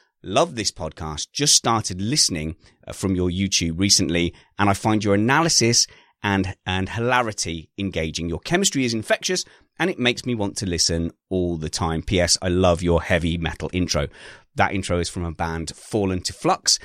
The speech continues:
and that track is called Alone. The guitar you can hear is Bjorn, who passed away,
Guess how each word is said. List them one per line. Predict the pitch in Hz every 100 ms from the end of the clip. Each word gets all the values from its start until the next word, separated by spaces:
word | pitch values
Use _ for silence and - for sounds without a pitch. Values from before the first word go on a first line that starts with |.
| - _
and | - 95
that | 90 -
track | - 82
is | 80 76
called | - 82 73 73 73 - -
Alone. | 82 82 80 76 71
The | 78
guitar | 80 - 107
you | 101
can | -
hear | 82 85 80 - - -
is | - 82 82 - 87 -
Bjorn, | 95 85 69 71 - -
who | 85 78 76 73 - _ -
passed | 160 165 -
away, | 95 85